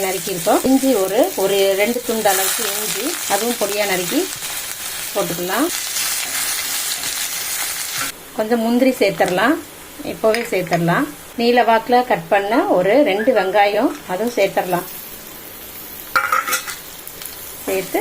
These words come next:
நல்லா கிளறி கொடுத்துடலாம். ரொம்ப வந்து ப்ரௌன் ஆகக்கூடாது.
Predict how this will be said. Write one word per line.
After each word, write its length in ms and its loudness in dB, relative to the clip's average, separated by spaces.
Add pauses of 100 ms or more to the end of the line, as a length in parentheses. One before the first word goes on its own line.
(120)
நல்லா 260 4
கிளறி 220 4
கொடுத்துடலாம். 640 0
ரொம்ப 220 4 (380)
வந்து 260 2
ப்ரௌன் 320 6
ஆகக்கூடாது. 540 4